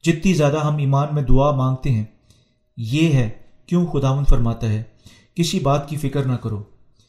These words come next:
बल्कि हर बात में तुम्हारी दरख्वास्तें दुआ और मिन्नत के वसीला से शुक्रगुजारी के साथ खुदा के सामने पेश की जाएं, तो खुदा का इत्मीनान जो समझ से बिल्कुल बालातर है,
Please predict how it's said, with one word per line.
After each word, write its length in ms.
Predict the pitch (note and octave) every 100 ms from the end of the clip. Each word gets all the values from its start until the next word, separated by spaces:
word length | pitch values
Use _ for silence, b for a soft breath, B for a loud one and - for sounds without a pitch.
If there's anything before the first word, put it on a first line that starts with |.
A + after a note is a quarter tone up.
| _ -
बल्कि 260 | B2+ B2 C3
हर 160 | B2+
बात 320 | A#2+ C3+ D3 C3
में 160 | A2+ - b b -
तुम्हारी 280 | D3+ C#3 C#3+
दरख्वास्तें 760 | C#3 C#3 D3+ D#3 D3+ D3+ A2 B B B B
दुआ 220 | D3 E3
और 160 | E3+ E3
मिन्नत 320 | D3+ D#3 -
के 80 | E3
वसीला 380 | C3+ C3+ D#3 E3
से 300 | D#3 A2+ - b b -
शुक्रगुजारी 640 | - F3 E3 D#3 D#3+ F3
के 120 | F3
साथ 260 | D#3+ D3 D3+
खुदा 320 | - C3+ C#3
के 140 | D3
सामने 360 | C#3+ C#3+ C#3 C#3+
पेश 240 | C3+ B2
की 120 | - A2+
जाएं, 200 | A2+ A2 _ b b b b -
तो 80 | F#3
खुदा 300 | F3+ D#3 D#3
का 520 | E3 E3+ C3 - b b b b _
इत्मीनान 440 | E3 D3+ D#3 D3 E3
जो 160 | C#3
समझ 260 | C3+ D#3 F3+
से 200 | - D#3
बिल्कुल 600 | A#2 F3+ - D#3+ G#2 - _ -
बालातर 460 | A#2 C#3+ D#3 D3+ B2
है, 360 | A#2 A#2 -